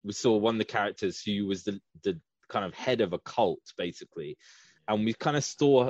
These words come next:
saw her origin story, which is that for some reason she, she was basically handed down this amulet. Um,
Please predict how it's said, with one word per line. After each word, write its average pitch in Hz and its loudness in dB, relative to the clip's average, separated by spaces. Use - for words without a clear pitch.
saw 123 2
her 110 2
origin 110 0
story, 80 -4
which 87 -8
is 98 -10
that 95 2
for 107 -10
some 156 0
reason 98 0
she, 104 -6
she - -8
was 95 -4
basically 104 -4
handed 101 -6
down 101 0
this 90 -10
amulet. 98 -4
Um, 90 0